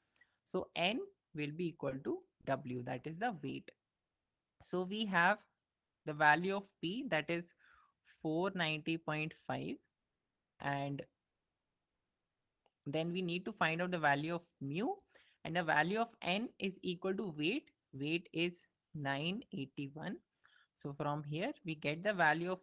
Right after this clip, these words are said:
mu as zero point five. So this is the required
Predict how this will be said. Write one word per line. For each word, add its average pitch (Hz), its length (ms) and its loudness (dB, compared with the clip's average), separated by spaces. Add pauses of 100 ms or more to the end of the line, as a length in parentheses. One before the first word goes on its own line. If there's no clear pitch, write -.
(120)
mu 170 400 -4
as 165 280 6 (480)
zero 143 320 -2
point 180 320 -2 (340)
five. - 220 -8 (760)
So 147 340 -8
this 160 220 -10
is 196 140 -4
the 220 140 4
required 175 580 2